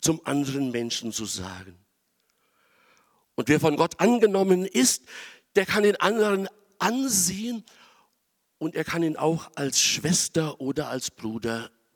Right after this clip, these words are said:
annehmen. Das Kreuz von Jesus Christus macht Geschwisterlichkeit möglich. Und die Gemeinde von Jesus Christus ist der Ort, wo dieses Verhältnis von Mensch zu Mensch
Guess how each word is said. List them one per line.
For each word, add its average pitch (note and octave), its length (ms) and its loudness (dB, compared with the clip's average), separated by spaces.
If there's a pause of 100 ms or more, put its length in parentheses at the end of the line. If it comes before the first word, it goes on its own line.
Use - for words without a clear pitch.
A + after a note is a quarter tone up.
annehmen. G2 800 -10 (1080)
Das B2 200 -2
Kreuz - 520 -2
von B2+ 220 -4
Jesus A#2+ 400 -6
Christus - 540 -8 (1040)
macht - 380 -6
Geschwisterlichkeit - 1500 -6 (360)
möglich. F#2+ 720 -14 (1160)
Und G3+ 140 2
die G3+ 60 0
Gemeinde G3 440 0
von G#3+ 160 2
Jesus A3 360 2
Christus A#3 420 0
ist - 240 -4
der G3 100 0
Ort, A3+ 300 -4 (300)
wo F3+ 140 2
dieses A3+ 400 -8
Verhältnis G#3 600 -4
von F#3 280 -4
Mensch A#3+ 400 -4
zu G#3+ 160 -2
Mensch G3 300 -4